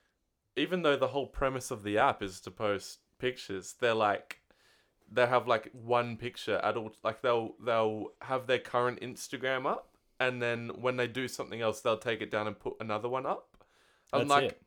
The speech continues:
Speaker 2: it.
Speaker 1: heaps of, yeah, heaps of people my age have it like that, but you guys have got to just, just power through, you know? I've got no shame about my past. It's all up there.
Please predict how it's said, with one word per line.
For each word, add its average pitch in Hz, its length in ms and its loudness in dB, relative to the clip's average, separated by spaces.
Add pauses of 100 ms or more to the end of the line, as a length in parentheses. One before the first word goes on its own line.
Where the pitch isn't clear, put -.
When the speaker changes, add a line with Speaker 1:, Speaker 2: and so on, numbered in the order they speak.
(160)
Speaker 2:
it. 156 40 -6
Speaker 1:
heaps 202 300 -4
of, 185 120 -8
yeah, 202 200 0
heaps 156 260 -4
of - 80 -20
people 175 280 -6
my 135 220 0
age 143 200 -2
have 131 140 -4
it - 60 0
like 110 180 -2
that, 143 140 4
but 110 100 0
you 127 80 -6
guys 135 260 4
have 135 80 -10
got 131 160 0
to 127 120 -8
just, 123 380 -8 (520)
just 131 180 -12
power 131 280 8
through, 139 320 0
you 104 80 -2
know? 110 120 2
I've 127 180 2
got 117 180 2
no 110 160 0
shame 110 300 -2
about 110 260 -2
my 107 80 -4
past. 135 560 -4
It's 123 200 -12
all 131 240 -4
up 135 140 0
there. 107 280 0